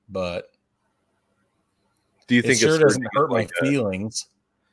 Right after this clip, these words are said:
Speaker 1: What?
Speaker 2: Do you think a surging is like an unsustainable winning streak?
Speaker 1: Yeah.
Speaker 2: Yeah. Yeah. Uh, no, I don't know. Th-, this is about the time they got hot last year, though, and they, they held it through the rest of the year. So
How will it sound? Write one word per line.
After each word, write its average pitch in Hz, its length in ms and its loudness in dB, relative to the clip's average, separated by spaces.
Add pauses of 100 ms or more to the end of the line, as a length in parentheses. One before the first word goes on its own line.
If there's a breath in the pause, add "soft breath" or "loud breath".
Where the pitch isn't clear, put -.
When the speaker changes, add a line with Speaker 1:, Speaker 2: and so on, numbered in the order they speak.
(260)
Speaker 1:
What? 113 220 -2
Speaker 2:
Do 117 60 -4
you 110 60 -2
think 117 160 -4
a - 20 0
surging 104 460 0
is 98 160 -4
like 92 180 -4
an 87 180 -4
unsustainable 92 1000 -8
winning 82 260 -12
streak? - 360 -8 (580)
Speaker 1:
Yeah. 92 280 -10 (260)
Speaker 2:
Yeah. 62 140 -12 (1600 soft breath)
Yeah. 127 340 8 (260)
Uh, 131 420 10 (640 loud breath)
no, 113 140 -2
I 127 140 4
don't 135 100 2
know. 117 80 2 (120)
Th-, 139 100 -14
this 156 160 -2
is 156 80 -8
about 120 220 4
the - 60 -14
time 107 120 -6
they 101 80 -6
got 90 120 -6
hot 82 160 -6
last 82 300 -10
year, 57 100 -14
though, 55 220 -18
and 95 120 -14
they, 87 240 -8 (220)
they 95 140 -10
held 87 260 -6
it - 200 -12
through 95 140 -14
the 90 100 -10
rest 80 160 -14
of - 40 -20
the 80 60 -14
year. 73 180 -18
So - 300 -20